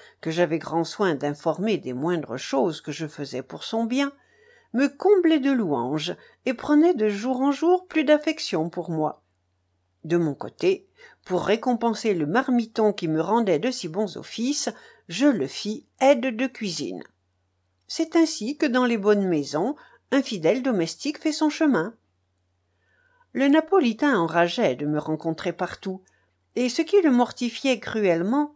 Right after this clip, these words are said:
c'étaient les contradictions qu'il avait à essuyer de ma part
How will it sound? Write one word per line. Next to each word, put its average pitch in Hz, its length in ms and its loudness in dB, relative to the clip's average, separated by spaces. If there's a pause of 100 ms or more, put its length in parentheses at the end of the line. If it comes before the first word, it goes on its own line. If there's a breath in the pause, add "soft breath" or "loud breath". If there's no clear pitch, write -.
(360 soft breath)
c'étaient 311 340 2
les 302 120 2
contradictions 277 840 2
qu'il 220 200 0
avait 233 320 4
à 196 120 6
essuyer 226 540 -2
de 170 140 -2
ma 165 180 0
part 160 460 0